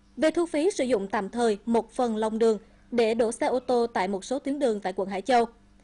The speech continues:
Đề án đặt đổi tên đường và các công trình công cộng trên địa bàn thành phố. Phát biểu chỉ đạo, Chủ tịch thành phố Huỳnh Đức Thơ lưu ý, hiện nay công tác tham mưu của một số đơn vị vẫn còn chậm,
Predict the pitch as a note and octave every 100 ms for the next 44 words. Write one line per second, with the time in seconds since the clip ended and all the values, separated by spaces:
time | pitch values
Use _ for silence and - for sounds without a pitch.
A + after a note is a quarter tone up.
0 | _ _ _ - B3+ C4 C#4 A4 C4+ -
1 | B3+ A3+ D#4+ C#4+ C4 G#3+ G#3 A3+ A#3 F#4+
2 | - D4+ C4 C4 G#3+ C#4+ C4+ A3+ F3+ B3+
3 | A3+ G3+ F#3+ G3 - A3+ F#4 - _ _
4 | _ _ - - - - - _ _ _
5 | _ _ _ _ - G#4 D4+ A3+ C4 B3+
6 | G#3+ F#3+ - C4+ C4+ C#4 A3+ C4+ F4 A3+
7 | E4+ - D4 B3+ B3 A#3 A#3+ D#4+ - _
8 | _ _ - C4+ C4+ E4 - D#4+ C#4+ G#4
9 | D#4 C#4 C#4 C#4 C4 A3+ B3+ - C4+ E4+
10 | E4 B3+ A#3 F#3+ G#3 G#3+ - A3+ C4 G#3